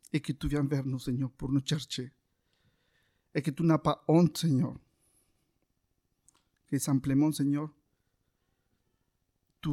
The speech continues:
aimes, Seigneur. Et ta grâce, Seigneur, surpasse toute compréhension humaine. Et ta grâce, Seigneur,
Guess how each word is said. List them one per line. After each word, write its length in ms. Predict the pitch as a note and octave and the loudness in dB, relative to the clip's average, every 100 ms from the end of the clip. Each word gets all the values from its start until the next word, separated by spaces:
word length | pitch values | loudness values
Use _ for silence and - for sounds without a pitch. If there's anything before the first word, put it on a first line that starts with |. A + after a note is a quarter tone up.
| - | -4
aimes, 260 | C#3+ B2 G#2 | -4 -4 -4
Seigneur. 340 | - B2+ C3 D#3+ _ _ _ _ _ _ _ _ _ _ _ _ _ _ _ _ _ _ _ - | -6 -6 -6 -8 _ _ _ _ _ _ _ _ _ _ _ _ _ _ _ _ _ _ _ -2
Et 80 | D3 | -2
ta 180 | - C3+ | 0 -4
grâce, 360 | C#3 C3+ D3 - | -2 -4 -2 -2
Seigneur, 380 | C#3+ C3+ C#3+ D#3+ C#3+ _ _ _ _ | 0 2 0 -2 -12 _ _ _ _
surpasse 800 | - E3 C3+ - D3+ C#3+ - - _ _ _ _ _ _ _ _ _ _ _ _ _ _ - | -6 -4 -4 -4 -2 -2 -4 -12 _ _ _ _ _ _ _ _ _ _ _ _ _ _ -2
toute 200 | E3+ - | -2 0
compréhension 640 | D3+ - C#3+ D3 C3+ C#3+ | -4 -2 0 0 0 0
humaine. 380 | C#3 C3 B2+ C#3 _ _ _ _ _ _ _ _ _ _ _ _ - | 0 0 -2 -8 _ _ _ _ _ _ _ _ _ _ _ _ -4
Et 120 | C#3+ | -2
ta 140 | C#3 | -2
grâce, 240 | B2+ C#3 C3 | -4 -6 -4
Seigneur, 380 | C3 B2+ C3 | -4 -4 -6